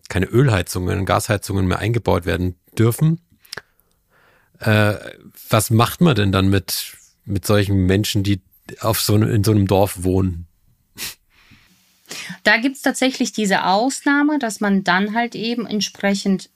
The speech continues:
Speaker 2: nachweisen muss, dass es sonst nicht machbar wäre, jetzt tatsächlich da die Gasleitung oder, ne, was anderes
Speaker 1: Mhm.
Speaker 2: einzubauen, weil zum Beispiel die Technik im Haus nicht vorhanden ist oder dann quasi der komplette Rohbau aufgerissen werden muss,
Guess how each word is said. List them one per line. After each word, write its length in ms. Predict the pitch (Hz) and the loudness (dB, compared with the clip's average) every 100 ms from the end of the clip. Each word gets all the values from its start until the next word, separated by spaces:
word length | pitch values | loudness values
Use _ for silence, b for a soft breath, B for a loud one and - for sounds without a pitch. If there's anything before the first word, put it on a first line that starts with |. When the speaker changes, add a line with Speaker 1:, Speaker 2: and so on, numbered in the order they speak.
| _ | _
Speaker 2:
nachweisen 880 | 180 170 170 170 - 160 147 147 151 | -6 0 0 0 -4 -4 -4 -2 -2
muss, 400 | 165 233 339 - | 0 0 -2 -6
dass 200 | - 202 | -8 -4
es 260 | 190 - - | -4 -4 -4
sonst 480 | 185 202 226 - | -2 0 -2 -2
nicht 400 | 190 185 - - | 0 0 -2 -6
machbar 540 | 175 170 175 - 160 156 | -4 -2 -2 -4 -6 -2
wäre, 340 | 165 202 240 | -2 -2 -2
jetzt 320 | 247 208 196 | -2 -4 -6
tatsächlich 460 | - - 170 - 170 | -10 -8 -8 -8 -6
da 160 | 170 151 | -4 -4
die 100 | 147 | -4
Gasleitung 680 | 151 190 214 220 233 233 - | -6 -4 -4 -6 -4 -8 -6
oder, 320 | 185 175 160 - | -4 -2 -2 -6
ne, 360 | - 214 320 302 | -2 -2 0 -4
was 240 | 196 196 | -6 -4
anderes 380 | - 202 240 - | -2 0 2 0
Speaker 1:
Mhm. 80 | - | -2
Speaker 2:
einzubauen, 840 | - 233 262 - 233 226 233 254 269 B B B _ | -2 0 0 -2 -2 0 0 0 -2 B B B _
weil 220 | 196 190 | 2 2
zum 160 | - 180 | -2 0
Beispiel 500 | 175 175 - 185 175 | 0 -2 -4 -4 -2
die 140 | 170 | -4
Technik 420 | - 208 - 202 | -4 -8 -8 -10
im 300 | - 196 196 | -4 0 0
Haus 280 | 185 190 196 | 0 -4 -2
nicht 220 | 196 196 | -4 -4
vorhanden 540 | - 180 175 165 170 170 | -6 -4 -2 -2 -4 -4
ist 220 | 170 - | -6 -6
oder 260 | 185 180 | -6 -4
dann 260 | 175 175 170 | -4 -6 -6
quasi 360 | - 170 165 170 | -8 -4 -4 -4
der 100 | 165 | -6
komplette 460 | - 165 175 170 | -8 -6 -6 -6
Rohbau 480 | 170 196 208 214 196 | -4 -2 0 -2 -2
aufgerissen 680 | - 202 202 202 202 - 196 | -4 -6 -6 -8 -6 -2 -2
werden 300 | 190 185 190 | 0 0 0
muss, 320 | 190 196 196 | 0 -2 -6